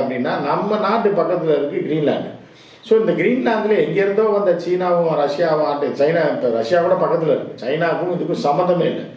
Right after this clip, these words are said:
அந்த ஆட்டையை போடுறான். அதுக்கப்புறம் ராணுவத்தை கொண்டு வந்து நிறுத்துவான், நமக்கு த்ரெட் ஆகும்னு உடனே அப்ப கிரீன்லாந்து ஆட்டையை போடணும் அப்படின்னு முடிவு பண்றாங்க. அப்ப ஆட்டையை போடணும் அப்படின்னோடனே அது யாரோட கட்டுப்பாட்டுல இருக்குன்னா, டென்மார்க். டென்மார்க் யாரோட கட்டுப்பாட்டுல இருக்குன்னா, nato நாடுகளோட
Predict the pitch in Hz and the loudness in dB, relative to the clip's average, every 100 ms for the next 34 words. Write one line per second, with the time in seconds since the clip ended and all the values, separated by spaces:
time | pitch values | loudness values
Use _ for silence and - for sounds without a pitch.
0 | - - - - 156 175 196 165 147 151 | -20 -20 -16 -2 0 2 2 2 2 2
1 | - 156 165 156 - 165 160 170 160 156 | 0 0 2 2 2 2 2 2 2 2
2 | 147 143 143 139 143 147 170 - 151 147 | 0 -2 -2 -2 0 0 0 0 -2 0
3 | 143 139 139 - 143 135 135 123 107 117 | 0 2 0 2 0 0 -2 -4 -4 -4
4 | 127 139 - - - - - 214 175 202 | -4 -4 -10 -16 -20 -4 0 0 2 2
5 | 196 185 160 - 139 147 147 120 117 110 | 2 2 2 0 2 2 2 0 -2 -4
6 | 120 101 110 127 104 104 - - - - | -4 -4 -4 -4 -6 -6 -8 -10 -8 -2
7 | 156 175 160 175 196 151 147 147 131 131 | 0 2 2 2 0 0 0 0 0 0
8 | 123 135 151 147 175 160 170 175 143 135 | 0 0 0 2 2 2 2 0 0 0
9 | 139 131 123 123 151 - 127 127 113 104 | 0 0 0 0 0 0 0 -2 -4 -2
10 | 117 160 175 170 147 143 139 131 120 123 | 0 0 2 2 2 2 0 0 0 -2
11 | 120 117 117 160 233 - - - - 135 | -2 -2 -2 -2 -2 -6 -14 -20 -10 -2
12 | 160 - - 127 123 123 123 113 107 - | 0 0 0 2 2 -2 -2 -2 -2 -2
13 | - | -2